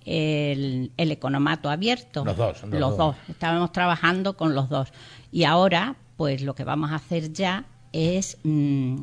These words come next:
Speaker 1: simplemente ayudar a la gente, como también ha dicho don Jorge, solo con dinero.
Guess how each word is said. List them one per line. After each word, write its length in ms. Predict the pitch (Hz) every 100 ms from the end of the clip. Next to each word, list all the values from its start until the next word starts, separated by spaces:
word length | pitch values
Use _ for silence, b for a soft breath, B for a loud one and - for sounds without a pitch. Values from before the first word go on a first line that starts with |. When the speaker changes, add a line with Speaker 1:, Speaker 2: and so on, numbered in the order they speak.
| - -
Speaker 1:
simplemente 960 | - 165 165 170 180 180 175 185 233 - -
ayudar 520 | 156 147 139 143 147
a 80 | 156
la 100 | 156
gente, 400 | 196 202 185 151
como 260 | 123 104
también 380 | - 117 147 131
ha 60 | 139
dicho 260 | 131 -
don 180 | 160 170
Jorge, 500 | 160 190 170 - 196 - B B
solo 520 | - - 202 226 247 -
con 220 | - 147 131
dinero. 400 | 113 123 120